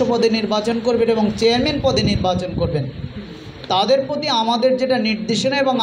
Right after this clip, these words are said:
আহ্বান থাকবে, আপনাদের পক্ষ থেকেও কিন্তু আমরা কোনো ধরনের বিশৃঙ্খলা, কোনো ধরনের প্রভাব বিস্তার, এটি আমরা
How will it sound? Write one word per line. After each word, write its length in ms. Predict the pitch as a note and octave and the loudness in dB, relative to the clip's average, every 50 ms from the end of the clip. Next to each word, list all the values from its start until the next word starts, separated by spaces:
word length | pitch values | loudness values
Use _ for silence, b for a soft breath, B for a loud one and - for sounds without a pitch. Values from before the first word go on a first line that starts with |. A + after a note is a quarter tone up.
| G#3+ | 2
আহ্বান 300 | G#3 G#3 G#3 G#3 G#3+ G#3+ G#3 - | 2 2 2 2 0 0 -2 -2
থাকবে, 300 | G#3 G3+ G3+ G3 F#3+ F3+ D3 B2+ B2+ - - - - - - - - - - - F3+ G3 | -2 -2 -2 -2 -2 -2 -2 -2 -4 -10 -14 -16 -18 -18 -18 -18 -18 -14 -6 -2 -2 -2
আপনাদের 480 | F#3+ G3 - C#4 D4 D4+ D4 D#4+ D4 - - C4+ | -2 -2 -6 -4 -4 -2 0 0 0 0 2 0
পক্ষ 200 | B3+ B3+ - - C4 B3+ B3+ | 0 0 0 -2 -2 -2 0
থেকেও 240 | B3+ B3+ B3+ C4+ C4+ C4 C4 | -2 0 2 2 0 2 0
কিন্তু 220 | C4+ B3 A#3+ - C4+ A#3 A3 | -2 -4 -2 0 0 2 2
আমরা 200 | G#3+ A3 A3 G#3+ G#3+ A3 | 2 2 0 0 -2 0
কোনো 200 | G#3+ A#3+ B3 B3+ B3+ | 0 0 2 2 2
ধরনের 340 | B3 B3 B3 A#3 A#3 G#3 - | 2 2 2 2 0 0 0
বিশৃঙ্খলা, 800 | - G#3 G3+ G3+ - - G#3+ B3+ B3 B3+ - A#3 B3 B3+ B3+ B3+ B3+ B3 A#3 | 0 0 0 0 -2 -2 -2 0 0 0 0 0 2 4 2 2 2 0 0
কোনো 140 | A3 G#3+ A3+ F#3 | 0 0 0 0
ধরনের 300 | G#3+ G#3+ G#3 G#3 G#3+ G3+ G3+ G3 | 0 0 2 2 2 0 0 0
প্রভাব 280 | F#3 A3+ G3+ G#3+ A#3 B3 A#3 A#3+ | 0 2 2 4 2 2 0 0
বিস্তার, 340 | B3 B3 A#3+ - C4+ C4 A3+ G#3 G3 | -2 -4 -4 -2 -4 -2 0 0 0
এটি 140 | G3+ G#3 G#3+ G3+ F#3+ | 0 0 0 0 0
আমরা 200 | F#3 F#3+ G3 G3 | -2 -2 -2 -2